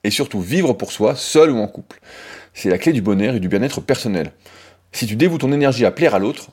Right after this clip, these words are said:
c'est mort. » Je pense que c'est bien résumé, et c'est ça qui est difficile, c'est de plaire à soi, mais on va en reparler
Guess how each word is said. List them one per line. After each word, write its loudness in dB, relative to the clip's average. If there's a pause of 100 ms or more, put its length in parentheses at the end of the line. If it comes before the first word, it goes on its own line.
(120)
c'est -2
mort. » -2 (920)
Je -12
pense -2
que -10
c'est -6
bien 0
résumé, -2 (520)
et -12
c'est -6
ça 2
qui -4
est -4
difficile, -4
c'est -4
de -2
plaire 0
à 2
soi, 0
mais -2
on -6
va 2
en 2
reparler -10